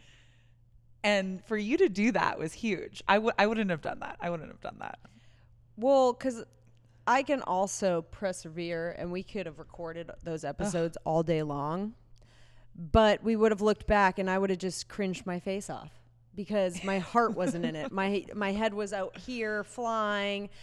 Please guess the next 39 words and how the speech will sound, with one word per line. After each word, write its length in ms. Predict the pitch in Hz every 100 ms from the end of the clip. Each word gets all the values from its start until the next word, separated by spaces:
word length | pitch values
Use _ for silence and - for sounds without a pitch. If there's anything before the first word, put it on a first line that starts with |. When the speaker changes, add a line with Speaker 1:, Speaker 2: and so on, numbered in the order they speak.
| - - -
Speaker 2:
I 120 | - 202 196 196
had 240 | 180 170
too 120 | - 190
much 220 | 185 -
coffee. 360 | 262 262 254 175
I 40 |
didn't 200 | 175 160
have 100 | 160
enough 260 | 170 226 -
coffee. 360 | 247 240 247 190
I 100 | 160
was 160 | 165
all 180 | 170 160
over 180 | 233 233
the 120 | 240
place. 480 | - 254 240 233 226
Speaker 1:
Yeah. 200 | 147 - - - -
Speaker 2:
We 160 | 220
were 240 | 240 208 190
stepping 480 | - - 220 240 214
on 80 |
each 180 | 190 175
other's 320 | 190 175 175
words. 360 | 170 254 247 220
It 80 | 202
just 200 | 226 -
wasn't 300 | 254 233 -
flowing. 600 | 214 202 175 139 92 -
And 180 | 185 202
that's 320 | 226 247 -
Speaker 1:
Yeah. 60 | 240
Speaker 2:
when 420 | 220 208 196 185
I 160 | 170
feel 260 | 180 208 190
like 440 | 190 180 165 - - - _ _ _ _ - -
if 100 | 185
it 120 | 208
feels 360 | - 254 233 208
natural 680 | 220 202 196 - 175 151 147